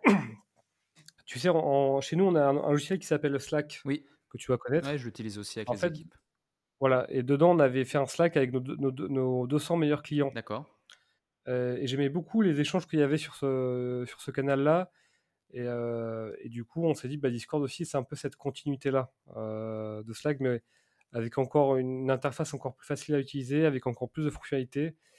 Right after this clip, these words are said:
Speaker 1: et avec des outils de gestion de la communauté qui sont encore plus, euh, plus poussés, tu vois.
Speaker 2: Hmm.
Speaker 1: Donc, c'est encore très expérimental, mais ouais, effectivement, je,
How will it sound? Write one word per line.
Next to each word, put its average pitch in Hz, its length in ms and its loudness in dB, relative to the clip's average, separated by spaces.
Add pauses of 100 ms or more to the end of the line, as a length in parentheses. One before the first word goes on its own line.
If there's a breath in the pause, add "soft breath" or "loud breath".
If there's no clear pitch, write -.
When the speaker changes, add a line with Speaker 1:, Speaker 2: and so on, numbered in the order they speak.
(420 soft breath)
Speaker 1:
et 131 40 0
avec 135 140 0
des 131 160 2
outils 147 220 0
de 131 40 -4
gestion 139 280 2
de 147 40 8
la 139 40 6
communauté 139 420 2
qui - 100 -14
sont - 140 -4
encore 127 300 -2
plus, 151 260 0
euh, 127 520 4
plus 147 180 -8
poussés, 135 340 -4
tu - 140 -14
vois. 113 120 -6 (280)
Speaker 2:
Hmm. 104 480 -8 (800)
Speaker 1:
Donc, 127 140 -2
c'est 147 120 0
encore 143 280 -2
très 180 200 -2
expérimental, 160 640 0
mais 147 200 6
ouais, 160 160 4
effectivement, 151 460 0
je, 127 560 0